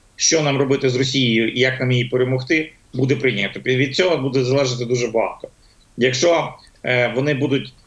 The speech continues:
е, діяти так, як ми колись сказали про ц-, цей план удава, по-, поступово затискуючи, ну,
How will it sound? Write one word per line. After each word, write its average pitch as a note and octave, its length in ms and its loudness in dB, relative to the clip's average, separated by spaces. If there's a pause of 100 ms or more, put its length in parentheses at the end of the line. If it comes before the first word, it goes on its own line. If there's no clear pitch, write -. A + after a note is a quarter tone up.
(240)
е, A#2+ 400 0 (640)
діяти C#3 400 2
так, D3 240 0
як C3+ 120 -4
ми C3 100 -6
колись C3+ 300 -4
сказали C#3 460 -2
про B2 460 -2 (220)
ц-, A#2+ 420 -2
цей A2+ 460 0
план C3+ 300 0
удава, C3+ 580 0 (280)
по-, C#3+ 120 -2
поступово C#3 640 0
затискуючи, B2 840 -2
ну, D3 420 0